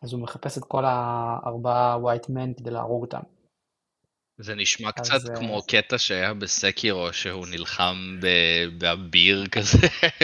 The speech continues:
Speaker 2: <laughs> כאילו,
Speaker 1: <laughs>
Speaker 2: אבל, אה, אם אני לא טועה, זה, תקן אותי,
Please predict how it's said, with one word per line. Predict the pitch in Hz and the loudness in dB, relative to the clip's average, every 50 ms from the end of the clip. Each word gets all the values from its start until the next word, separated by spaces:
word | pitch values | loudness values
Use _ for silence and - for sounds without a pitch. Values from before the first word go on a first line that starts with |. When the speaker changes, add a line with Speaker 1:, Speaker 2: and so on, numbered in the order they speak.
| 160 - | 4 4
Speaker 2:
<laughs> | - - - - 160 - - - - | 2 -4 -6 -4 -4 -4 -4 -6 -4
כאילו, | - - 117 107 104 143 - 170 175 175 170 190 185 175 - | -2 -2 -2 -2 -2 0 2 4 4 6 6 6 4 4 4
Speaker 1:
<laughs> | - 175 170 165 - - - - - - - | 2 0 0 -2 -2 -4 -6 -4 0 2 2
Speaker 2:
אבל, | - 208 - 202 - - - _ _ - | 4 6 6 6 6 4 0 _ _ -8
אה, | - - - - _ - - - - - | -6 -6 -8 -6 _ 0 0 2 2 2
אם | 117 180 | 0 2
אני | 240 269 269 175 | 0 0 0 2
לא | 165 185 | 2 2
טועה, | - - 120 104 110 127 - - | 2 2 4 6 6 6 4 2
זה, | - - - - | -4 -8 -10 -10
תקן | - - - - 104 123 151 | -8 -6 -2 0 0 0 0
אותי, | 156 - - 110 95 90 78 - - | -4 -4 -2 0 0 0 -2 -4 -10